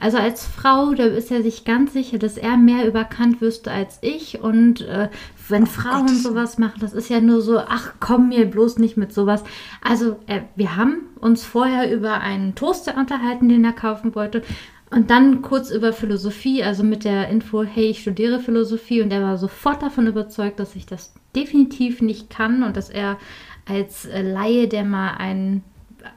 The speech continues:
Speaker 1: Zeitartikel über Philosophie überflogen hat, natürlich besser aufgestellt ist in dem
Speaker 2: Was
Speaker 1: Bereich.
Speaker 2: ein Schwachsinn.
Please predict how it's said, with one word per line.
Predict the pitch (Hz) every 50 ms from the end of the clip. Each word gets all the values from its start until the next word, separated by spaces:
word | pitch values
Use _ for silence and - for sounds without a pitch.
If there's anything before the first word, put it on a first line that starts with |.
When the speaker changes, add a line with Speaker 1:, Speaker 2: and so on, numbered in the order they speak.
| - - -
Speaker 1:
Zeitartikel | - - 254 247 254 247 - 226 - 247 240 247 247 233
über | 226 220 220 208
Philosophie | 214 - 226 214 196 196 214 208 - - 226 220 226 202 -
überflogen | - 196 - 220 214 214 - 220 202 202 214 214
hat, | 208 196
natürlich | 208 208 202 - 220 214 202 - - - -
besser | - 208 214 214 - 202 180 -
aufgestellt | 180 175 - - - 185 - - 185 170 165 165
ist | 170 - -
in | 170
dem | 156 156
Speaker 2:
Was | 160 - 202 -
Speaker 1:
Bereich. | 165 147 143 139
Speaker 2:
ein | - 196 196 190 185
Schwachsinn. | - - - - 202 190 - - 208 190 185 185 190